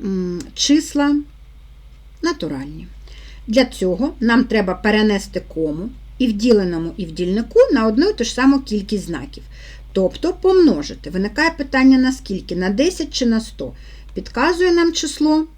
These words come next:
нуль цілих двадцять п'ять сотих. У нього дві цифри після коми, тому множимо на сто. І так, ось так ми напишемо. Дві цілих дві десятих помножити на сто.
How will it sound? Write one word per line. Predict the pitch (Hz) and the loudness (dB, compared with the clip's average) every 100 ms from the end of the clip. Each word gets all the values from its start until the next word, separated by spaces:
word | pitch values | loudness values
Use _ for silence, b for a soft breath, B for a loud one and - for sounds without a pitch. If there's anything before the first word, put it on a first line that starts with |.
| - - - - - | -20 -20 -20 -20 -2
нуль | 226 214 | 2 2
цілих | 196 247 254 254 | 2 0 4 4
двадцять | 196 202 202 190 | 2 0 0 -6
п'ять | 190 190 - | -2 -2 -2
сотих. | - 147 - - b b b - | -8 -10 -12 -18 b b b 2
У | 233 | 6
нього | 233 226 190 | 6 6 0
дві | 175 190 185 226 | -4 -2 2 2
цифри | - - - 226 269 370 415 - - | 2 -6 0 0 0 -2 -2 -6 -6
після | 196 185 190 190 | -6 -4 -4 -6
коми, | - 175 151 135 b b b - | -4 -6 -6 -8 b b b -6
тому | - 190 196 294 453 - | 0 4 6 6 4 0
множимо | 190 185 220 254 262 262 262 | 0 2 2 2 4 2 0
на | 202 202 | -2 -2
сто. | 208 - 175 151 - B B B B - | -2 -6 -6 -6 -8 B B B B -12
І | - | -8
так, | - 135 - - - - - - - - - - | -6 -8 -10 -18 -20 -20 -20 -20 -20 -20 -20 -12
ось | 214 196 | -6 -6
так | - 147 - | -8 -12 -10
ми | 180 | -10
напишемо. | 175 - 143 - 190 190 | -10 -12 -14 -10 -8 -6
Дві | 190 233 | -4 -4
цілих | - 320 294 226 | 0 2 2 2
дві | 214 233 | 0 0
десятих | 226 - 208 165 - 180 | 0 -2 -4 -4 -6 -10
помножити | - 214 214 208 175 160 - - 175 | 0 2 4 2 -2 -6 -10 -8 -6
на | 170 | -6
сто. | 135 - - 165 165 | -8 -14 -6 -4 -2